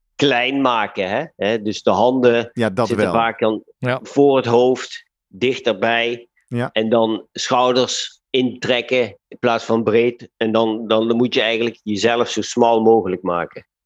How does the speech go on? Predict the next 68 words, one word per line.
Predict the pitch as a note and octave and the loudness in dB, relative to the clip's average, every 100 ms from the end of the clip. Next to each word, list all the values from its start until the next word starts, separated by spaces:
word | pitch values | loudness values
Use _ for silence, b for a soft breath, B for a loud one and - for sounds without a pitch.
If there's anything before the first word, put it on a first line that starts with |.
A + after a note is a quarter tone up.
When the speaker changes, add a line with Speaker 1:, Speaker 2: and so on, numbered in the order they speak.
| _ | _
Speaker 2:
Ja. | - G#2+ - _ _ | -12 -12 -12 _ _
Speaker 3:
Ik | - - _ A#2+ | -20 -20 _ -2
denk | |
onze | C3+ A#2+ | -2 0
aflevering | D3 B2 C3 B2+ A#2 C3+ | 0 2 2 2 0 -4
aerodynamica | B2+ B2+ B2 B2 C3 C#3+ C#3+ C#3+ | -2 -2 -2 -2 -2 -4 -6 0
Speaker 2:
Zeker, | E3+ C#3 | 2 2
daar | C3+ C3+ | 2 2
zit | |
Speaker 3:
ooit. | C3 | 0
Speaker 2:
dit | B2 | 0
allemaal | A#2 G#2+ G2+ | 0 0 0
in. | B2+ | 0
Speaker 3:
Ja, | C#3+ C#3+ | 0 0
Speaker 2:
Maar | B2+ | 0
ik | |
zit | A2+ | 0
nog | B2+ | 0
Speaker 3:
dat, | B2 | 0
Speaker 2:
even | A#2+ | -2
te | A#2+ | -2
Speaker 3:
eh, | B2+ | -2
Speaker 2:
denken | A#2+ A#2 | -2 -2
wat | A#2+ | -4
ik | A#2+ | -4
voor | - B2 A#2 | -4 -2 -2
mijn, | A2+ A2+ | -2 -2
eh, | B2 | 0
Speaker 3:
ja. | C3 | -2
Speaker 2:
eigen | B2+ A#2 | -2 -4
wedstrijd | A#2 A2+ A#2+ | -4 -2 -4
nog | A#2 A#2 | -4 -4
kan | B2 | -2
doen | A#2 B2 | 0 -2
zonder | G#2+ C3 A#2+ | -2 -2 -2
een | |
nieuwe | B2 A#2 | -2 0
fiets | A#3 | 2
Speaker 3:
Ja, | A#3 A#3 | 2 2
Speaker 2:
te | |
Speaker 3:
ik | A3 | 2
zal | G#3+ | 2
Speaker 2:
kopen. | G#3 G3+ | 2 2
Speaker 3:
nog | |
even | G3+ F#3 E3+ | 2 0 0
de | |
Speaker 1:
Ja, | E3+ | 2
Speaker 3:
wissels, | F3 D#3+ - A#3 | 2 2 4 2
Speaker 1:
kop | A#3 | 4
intrekken. | E3 F3+ F3 E3+ D#3 F#2 | 2 2 2 0 -2 -4
Speaker 3:
eh, | - | -4
Speaker 1:
Dat | E3+ | 0
Speaker 3:
ja, | F3+ | 0
Speaker 1:
is | - | 0
Speaker 3:
de | |
Speaker 1:
het | D#3+ | 0
eigenlijk, | A2+ G#2+ G#2+ | -2 -4 -4
hè? | B2+ | -2
Je, | F#3+ | 0
Speaker 3:
ja. | F3 C#3+ C3+ | 2 0 0
Speaker 1:
je | C#3+ | 0
hoofd | C3+ E3+ A#3+ A3+ - - _ | 2 2 2 -2 -16 -20 _
als | - D#3 | -4 -4
een | A3+ | -4
schildpad | - A3+ A#3 A3+ G3+ D#3+ | -2 2 2 2 -2 0
begraven, | D3+ - F3+ F3 B2 A2 | -4 0 0 0 -2 -6
zo, | A2+ A2+ | -4 0
eh. | B2+ C3 C3 | 0 0 -2